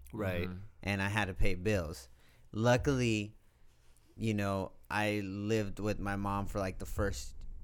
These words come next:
Speaker 3: year or two that I opened that business, and I had something to fall back on. Like, I, I didn't have to pay bills.
Speaker 1: Right, right.
Speaker 3: But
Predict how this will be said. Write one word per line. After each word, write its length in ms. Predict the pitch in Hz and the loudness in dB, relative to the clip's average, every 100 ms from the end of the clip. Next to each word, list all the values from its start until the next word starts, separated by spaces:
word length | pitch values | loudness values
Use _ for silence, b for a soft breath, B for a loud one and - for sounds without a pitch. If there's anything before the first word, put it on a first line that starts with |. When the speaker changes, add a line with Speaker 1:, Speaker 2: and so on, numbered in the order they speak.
| - | -10
Speaker 3:
year 340 | 101 107 104 95 | -6 -2 0 -2
or 40 | |
two 280 | - 113 101 | 0 2 4
that 140 | 95 | 2
I 140 | 87 92 | 2 0
opened 300 | 90 87 87 | -2 -4 -4
that 200 | 67 64 | -6 -2
business, 680 | 120 131 110 101 104 - | 0 0 -2 -2 -4 -6
and 220 | - 98 | -6 -6
I 60 | 90 | -6
had 520 | 92 92 90 90 - - _ _ _ | -4 -4 -4 -8 -12 -20 _ _ _
something 380 | - 123 101 101 | -4 -2 -2 -4
to 80 | 87 | -4
fall 240 | - 87 | -4 -4
back 380 | 85 90 110 - | -2 -2 0 -2
on. 300 | 92 90 90 | -4 -4 -4
Like, 180 | 87 87 | -6 -6
I, 100 | 80 - - | -10 -8 -4
I 120 | 98 | -4
didn't 160 | 87 98 | -2 -2
have 160 | 95 | -4
to 80 | 90 | 4
pay 200 | - 95 | 6 8
bills. 640 | 87 101 123 104 104 - - - - - | 6 4 6 6 2 -6 -16 -18 -20 -12
Speaker 1:
Right, 120 | 101 | -10
right. 120 | 90 - - | -8 -4 6
Speaker 3:
But 320 | 107 98 87 | 8 8 6